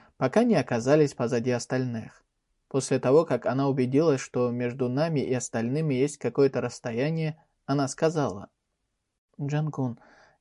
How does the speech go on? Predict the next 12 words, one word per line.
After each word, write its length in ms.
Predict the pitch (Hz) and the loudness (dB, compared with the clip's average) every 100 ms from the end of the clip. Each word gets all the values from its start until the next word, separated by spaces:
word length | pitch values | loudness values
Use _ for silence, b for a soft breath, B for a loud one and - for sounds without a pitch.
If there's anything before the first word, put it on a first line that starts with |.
| - | -6
я 260 | 151 175 | -2 -2
хочу 360 | 180 - - 185 | -4 -8 -6 -4
извиниться 580 | 170 175 185 202 202 139 | -2 -2 0 0 0 -2
перед 240 | 147 147 | 0 -2
тобой. 460 | - 151 135 113 - _ _ _ _ | -2 -4 -2 -4 -6 _ _ _ _
Ранее 580 | 143 151 160 160 156 156 | -2 0 0 -2 -2 0
я 200 | 156 151 | 0 0
обидела 480 | 156 185 196 156 117 | 0 0 2 0 -2
тебя». 420 | 131 131 - - _ _ _ _ _ _ _ _ | -2 -2 -2 -6 _ _ _ _ _ _ _ _
Я 300 | 143 117 135 | -6 2 2
был 220 | 156 156 151 | 4 2 2
польщен. 640 | 170 175 - 120 104 - | -4 -6 -4 -2 -4 -10